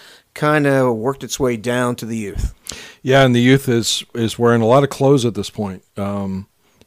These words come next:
Speaker 2: mo-, most people are. The, the, and I think a lot of that had to do with hip-hop. Hip-hop became, because it's, you're, you're dancing, and it was about being comfortable when you're dancing. But,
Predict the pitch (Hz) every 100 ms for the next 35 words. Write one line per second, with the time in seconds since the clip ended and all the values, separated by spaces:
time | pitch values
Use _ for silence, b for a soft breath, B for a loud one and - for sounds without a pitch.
0 | _ - - 170 185 170 165 160 - 147
1 | 127 110 98 98 117 113 - B B B
2 | B 139 139 165 156 135 123 131 135 127
3 | 101 120 107 107 120 120 117 110 110 113
4 | 107 - 123 131 131 - _ _ - 131
5 | - 123 113 - 117 - 117 113 123 165
6 | 160 - 160 143 147 127 123 135 - 160
7 | 151 b b b b - 127 123 123 123
8 | 117 - _ _ _ _ - 117 113 104
9 | - 117 110 120 117 113 131 - 117 113
10 | 113 107 110 131 135 104 98 110 104